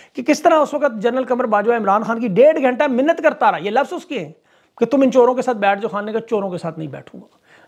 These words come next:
ये वसाइल चोरी करके मुल्क के साथ जुल्म किया उन्होंने, नहीं, इनके साथ नहीं बैठूंगा।"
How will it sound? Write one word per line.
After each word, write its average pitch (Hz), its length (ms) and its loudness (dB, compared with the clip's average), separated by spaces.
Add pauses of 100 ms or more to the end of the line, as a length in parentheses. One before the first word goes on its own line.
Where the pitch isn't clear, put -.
ये 208 80 6
वसाइल 208 340 4
चोरी 202 300 0
करके 185 240 0
मुल्क 180 200 -4
के 180 80 -4
साथ 170 160 -2
जुल्म 180 220 0
किया 160 240 -2
उन्होंने, 151 180 -2
नहीं, 151 160 -2 (120)
इनके 196 200 0
साथ 180 120 2
नहीं 170 140 0
बैठूंगा।" 143 340 -8